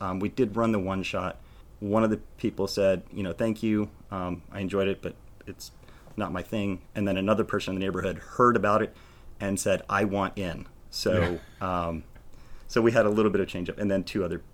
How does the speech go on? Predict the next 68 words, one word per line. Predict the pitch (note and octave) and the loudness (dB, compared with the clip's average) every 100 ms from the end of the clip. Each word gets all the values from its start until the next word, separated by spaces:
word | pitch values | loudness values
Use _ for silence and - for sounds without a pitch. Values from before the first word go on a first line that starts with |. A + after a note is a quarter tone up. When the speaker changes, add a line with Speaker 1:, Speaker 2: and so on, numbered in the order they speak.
| - | -12
Speaker 1:
uh, | E2+ - | -10 -8
two | - | -4
other | G#2+ | -2
people | F#2 F#2 F2+ | -2 -6 -8
in | |
the | F2 | -8
neighborhood | E2+ F#2 F2 | -6 -6 -6
heard | - F2+ | -6 -6
about | F2 F2 | -6 -8
it | - | -8
and | F#2+ | -12
said | - - | -12 -14
they | - | -14
wanted | - - | -14 -14
in | - G#2+ | -16 -16
too. | - - | -18 -16
So. | - - - - - - - - - | -16 -16 -18 -20 -20 -20 -20 -18 -6
Speaker 2:
Yeah, | A#2+ G2 - | -4 -4 -8
so | - A#2+ | -10 -4
I'm | B2 | -2
curious | E3+ - C3+ A#2+ - | -2 2 4 4 4
about | F#2+ E2 | -2 0
that, | F2 | -2
right? | D#2+ E2 | -2 -2
So | F#2+ | -2
this | G2+ - | 0 2
is, | A2 F#2 F2+ | 2 0 -2
this | A#2 | 0
is | A2 | 4
something | G2+ F2+ | 4 4
I | |
think | E2+ - | 0 -2
every | F2+ F#2 | -2 0
G | E2+ E2+ | 0 -2
M | D#2+ | -2
goes | D2+ D#2 - | -2 -6 -6
through, | D#2+ D2 D2 | -6 -6 -6
is | D2+ | -6
you're, | D2+ | -6
you're | E2+ | -8
trying | - F#2+ | -4 -4
to | F#2+ | -2
put | F#2 | -4
a | |
group | D#2+ E2 E2 | -4 -4 -6
together, | - D2 C#2 C#2 C#2 - - - - | -6 -6 -6 -6 -8 -10 -16 -20 -16
and | - | -6
you're | F#2+ | -4
trying | G2+ G2+ | 0 0
to | F2+ D2+ | 0 -2
ide-, | D2+ - F#2 | -8 -6 -4
identify | F#2 F#2 G2+ F#2+ | -2 -2 -2 -2
the | E2 | -4
sorts | - E2 D#2+ | -6 -8 -8
of | - | -10
people | - E2+ | -10 -8
that | D#2+ D#2 | -8 -8
would | D2+ | -10
say | - D#2+ | -8 -8
yes | D2 C#2+ D2+ - | -6 -6 -8 -10
or | - | -12
who'd | D#2 D2+ | -12 -10
be, | D2 C#2+ - | -12 -14 -10
who'd | E2 | -10
be | D2 | -10
interested | - D#2 - - | -12 -12 -12 -12
in | D#2 | -10
playing. | D2 D#2+ D#2+ F#2+ A#2+ | -10 -10 -8 -6 -6